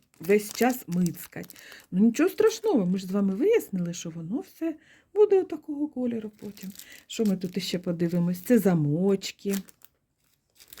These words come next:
це з'єднувальні кілі-, кільця. Я багатенько взяла, тому що тут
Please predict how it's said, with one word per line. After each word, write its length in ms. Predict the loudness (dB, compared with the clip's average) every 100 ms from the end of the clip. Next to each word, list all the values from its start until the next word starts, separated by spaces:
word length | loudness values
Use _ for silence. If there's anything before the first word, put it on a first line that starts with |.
| -20 -20 -20 _
це 280 | 2 4 6
з'єднувальні 920 | 2 2 2 4 -2 0 -2 -4 -8 -8
кілі-, 360 | -6 -4 -6 -8 _
кільця. 720 | -2 2 4 2 -2 -2 -2 -2 -14 -20 -6
Я 140 | -2
багатенько 600 | 0 -2 -2 -4 -6 -6
взяла, 380 | -8 -4 0 0
тому 240 | 0 -4 -6
що 160 | -10
тут 260 | -10 -10